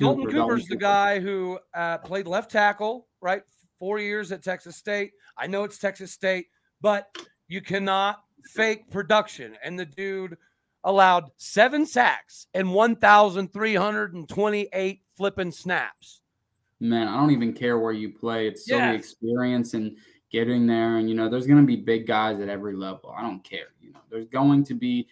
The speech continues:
Speaker 2: there's so many co-, there's so many football players in this country. There's guys that slip through the cracks, end up going D two, D three, N A I A,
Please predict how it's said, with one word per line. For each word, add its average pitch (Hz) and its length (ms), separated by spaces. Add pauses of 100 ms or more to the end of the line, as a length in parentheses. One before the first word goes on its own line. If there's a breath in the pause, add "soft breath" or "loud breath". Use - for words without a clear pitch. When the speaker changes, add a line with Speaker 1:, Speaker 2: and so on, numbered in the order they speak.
(160 soft breath)
Speaker 2:
there's 123 180
so 131 160
many 135 200
co-, 131 240
there's 120 180
so 135 80
many 143 180
football 117 340
players 117 280
in 110 60
this 107 140
country. 110 280
There's 131 160
guys 120 320
that - 80
slip 120 240
through 120 140
the 117 80
cracks, 117 460
end 113 140
up 117 140
going 113 260
D 117 200
two, 123 240
D 120 180
three, 113 300
N 110 100
A 117 120
I 113 160
A, 123 320